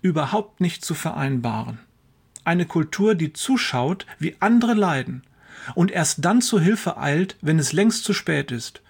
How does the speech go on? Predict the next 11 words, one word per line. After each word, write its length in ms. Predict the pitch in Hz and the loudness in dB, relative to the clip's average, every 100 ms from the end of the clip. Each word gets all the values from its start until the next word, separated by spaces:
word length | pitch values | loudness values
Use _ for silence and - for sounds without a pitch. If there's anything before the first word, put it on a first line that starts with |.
| _ _ _ _ _ - | _ _ _ _ _ -2
Solch 300 | 175 202 190 | 2 2 2
eine 180 | 175 | 0
Kultur 500 | - 160 151 170 165 | 2 0 0 2 2
darf 280 | 156 160 156 | 2 -2 -2
sich 240 | - 127 156 | -4 -2 0
nicht 320 | 170 - - | 0 -2 -4
eine 200 | 151 147 | -2 -2
christliche 520 | - 139 - 127 127 | -2 -4 -4 -6 -4
nennen. 340 | 110 107 117 - _ _ _ _ _ _ _ _ _ _ _ - - _ - - _ _ _ _ _ _ _ _ _ _ - | -4 -6 -10 -16 _ _ _ _ _ _ _ _ _ _ _ -20 -20 _ -20 -20 _ _ _ _ _ _ _ _ _ _ -2
Den 120 | 139 | -2
Christen 640 | - 233 - - 120 113 | 2 0 0 -2 -4 -6